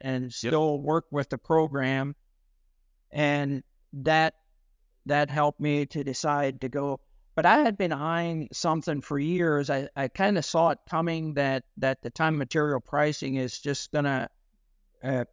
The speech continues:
Speaker 1: be obsolete after a while. And, and in my opinion, any, anybody that's doing time material pricing is working with an obsolete system.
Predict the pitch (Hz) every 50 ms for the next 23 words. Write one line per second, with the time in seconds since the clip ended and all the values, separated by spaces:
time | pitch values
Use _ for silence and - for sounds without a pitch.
0 | _ _ 151 147 147 143 147 147 135 - - 139 147 151 151 156 156 - _ 135
1 | 147 147 143 - - 135 131 135 143 139 143 151 151 147 131 120 - 135 135 131
2 | 127 123 - _ _ - 135 135 139 147 151 151 139 - - 165 156 151 147 147
3 | 139 135 127 135 139 139 139 135 - _ _ _ _ _ _ _ _ _ - 175
4 | 170 165 165 160 156 151 143 - - - 156 151 143 - 156 151 151 147 139 135
5 | 120 - 156 139 143 135 117 - - 143 147 147 147 - - 135 135 135 131 131
6 | 127 120 - - - 139 143 - - 117 - 131 123 - 127 120 135 135 139 -
7 | - - 143 151 139 - - - - - 135 127 - - _